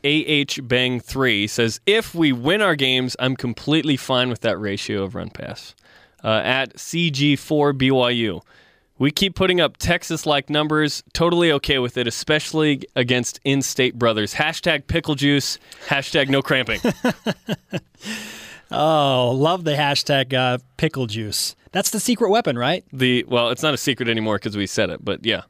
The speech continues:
Speaker 2: The not-so-secret weapon.
Speaker 1: It used to be secret till we brought it up.
Speaker 2: Okay, moving on. Uh, we go to Andrew Bangerter. "If we win our games, I'm completely fine with that ratio of run-pass."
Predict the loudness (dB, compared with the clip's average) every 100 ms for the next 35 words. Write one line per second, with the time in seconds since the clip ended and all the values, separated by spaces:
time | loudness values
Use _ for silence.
0 | _ _ -20 _ _ -8 -2 0 2 0
1 | 0 0 -2 -6 -4 -4 -6 -6 -6 -8
2 | -16 -16 -2 2 2 2 -2 -2 -4 -4
3 | 0 0 2 2 0 -4 _ _ _ _
4 | _ _ _ _ -12 -8 -4 0 0 2
5 | 2 2 0 -6 -20 -20 -20 _ _ _
6 | _ -8 -4 0 0 0 0 2 2 0
7 | -2 -2 0 0 0 0 0 -4 -4 -4
8 | -2 0 2 2 2 2 0 2 0 2
9 | 0 2 2 0 -2 -2 -2 -6 _ _
10 | _ -6 -4 0 -2 -2 -2 -2 0 -2
11 | 0 2 2 2 0 -2 -2 -2 -2 0
12 | -2 -4 -8 _ _ _ -4 -4 -2 -4
13 | -4 -4 -6 -6 -4 -2 -2